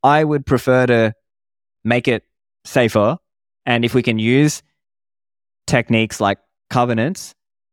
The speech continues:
that enable more self-custodial scaling, then I think it's worth considering, and it's worth being open-minded to those ideas. Uh, and so C T V has been around for, like, four or five years. I think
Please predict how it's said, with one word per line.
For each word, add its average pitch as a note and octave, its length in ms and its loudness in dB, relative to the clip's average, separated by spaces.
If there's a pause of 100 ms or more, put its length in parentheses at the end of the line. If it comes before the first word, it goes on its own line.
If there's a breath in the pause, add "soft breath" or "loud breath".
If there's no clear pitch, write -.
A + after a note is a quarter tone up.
(400)
that A2 300 -2
enable A#2+ 800 0 (240)
more A2+ 440 2 (340)
self-custodial A2+ 840 0
scaling, C#3 580 0 (840)
then A#2 460 0 (520)
I B2 100 2
think B2 200 -2
it's A#2 140 -2
worth A#2+ 380 0 (240)
considering, B2 440 0
and G2 80 -4
it's G2 120 -10
worth A#2+ 200 0
being A#2 220 -2
open-minded B2 600 0
to G#2+ 120 -4
those G2+ 300 0
ideas. G2+ 540 0 (320)
Uh, G#2 280 2
and A2+ 160 0
so A#2+ 280 2
C D#3+ 180 0
T D#3+ 120 2
V C#3+ 180 2
has B2+ 160 0
been D#3+ 180 0
around C3 380 2
for, G2+ 160 -4
like, F#2 220 -4
four C3 180 2
or B2 40 2
five G#2+ 260 0
years. C3+ 400 -2 (280)
I A#2 60 -2
think D3 220 -2